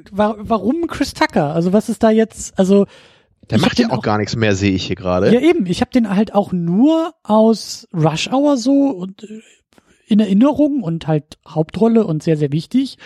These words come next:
Speaker 2: Der hat ja wirklich gar nichts gemacht. Was ist denn das hier? Das sind ja wie zwanzig Filme bei I M D B, ne? Und ein paar Shorts dabei.
Speaker 1: Genau, und, und also,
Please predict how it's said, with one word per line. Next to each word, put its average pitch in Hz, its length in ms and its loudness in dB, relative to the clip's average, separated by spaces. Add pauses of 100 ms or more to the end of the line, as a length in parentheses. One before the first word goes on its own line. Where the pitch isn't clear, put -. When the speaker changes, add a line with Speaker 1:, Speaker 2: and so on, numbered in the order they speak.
(120)
Speaker 2:
Der - 100 -2
hat - 120 -4
ja 98 100 -4
wirklich - 240 2
gar 123 140 2
nichts 104 180 -2
gemacht. 101 320 -2
Was 90 100 -2
ist 147 140 0
denn 311 60 0
das 113 160 2
hier? 104 240 -2
Das 110 100 0
sind 123 100 2
ja 120 60 2
wie 117 60 2
zwanzig 131 320 -2
Filme 190 280 2
bei 101 200 2
I 95 160 0
M 95 100 -4
D 95 80 -2
B, 95 280 -4
ne? 143 260 -2
Und 120 80 -6
ein 117 160 -14 (160)
paar - 180 -4
Shorts 131 480 -2
dabei. 165 540 0 (380)
Speaker 1:
Genau, 208 360 2
und, 180 300 0
und 175 340 -2
also, 170 300 2